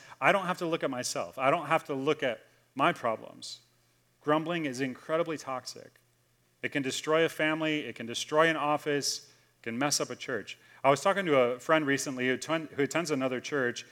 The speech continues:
he's a really good person, a high-functioning person, but he said the sheer amount of grumbling in his church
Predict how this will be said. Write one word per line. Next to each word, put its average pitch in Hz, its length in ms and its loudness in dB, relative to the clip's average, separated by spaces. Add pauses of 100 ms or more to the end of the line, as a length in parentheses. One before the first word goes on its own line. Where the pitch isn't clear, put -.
(240)
he's - 80 -8
a 143 60 0
really 165 280 4
good 147 200 0
person, 156 320 2
a 131 40 0
high-functioning 156 680 0
person, 143 480 -2 (260)
but 151 80 2
he 156 80 4
said 170 160 0
the 156 80 0
sheer 196 340 4
amount 165 340 4
of 120 160 0
grumbling 135 720 2 (240)
in 147 140 0
his 143 200 0
church 151 600 2